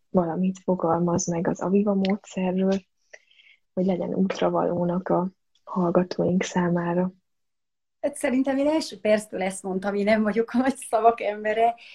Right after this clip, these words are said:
Speaker 2: hogy, ö, én úgy gondolom, te itt mondtál valamit, és én most ezt szeretném egy kicsit röviden, hogy, ö, mindig adjál önmagadnak esélyt arra, hogy új dolgokat próbálj ki,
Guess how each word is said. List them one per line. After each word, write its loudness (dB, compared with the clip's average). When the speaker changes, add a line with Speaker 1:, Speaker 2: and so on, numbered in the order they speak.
Speaker 2:
hogy, -2
ö, 2
én -2
úgy 2
gondolom, 0
te 2
itt -4
mondtál -2
valamit, -2
és -10
én -10
most -14
ezt -12
szeretném -10
egy -18
kicsit -16
röviden, 0
hogy, -4
ö, 2
mindig 6
adjál 0
önmagadnak -4
esélyt -10
arra, -4
hogy -8
új -2
dolgokat -8
próbálj -4
ki, -8